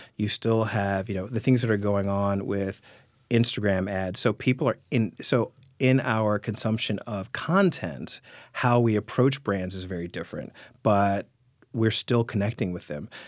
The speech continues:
And brands have to tell a story today like they didn't have before. Brands are a part of, you know,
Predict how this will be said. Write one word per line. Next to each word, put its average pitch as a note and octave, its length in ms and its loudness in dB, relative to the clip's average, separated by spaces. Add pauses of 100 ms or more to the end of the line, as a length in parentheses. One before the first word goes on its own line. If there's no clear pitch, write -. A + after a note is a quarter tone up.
And A#2 120 2
brands C#3 280 4
have F3 100 -2
to C#3 100 -4
tell C3 280 -2
a G#2 40 0
story D3 360 0
today A2+ 340 0
like G2 160 -2
they G2 100 -2
didn't F#2+ 180 -4
have F2 220 -6
before. F2+ 480 -6 (280)
Brands A#2+ 420 4
are A2 140 2
a G2+ 40 -2
part G#2+ 440 0
of, G2 760 0 (140)
you - 80 -6
know, F#2 340 -8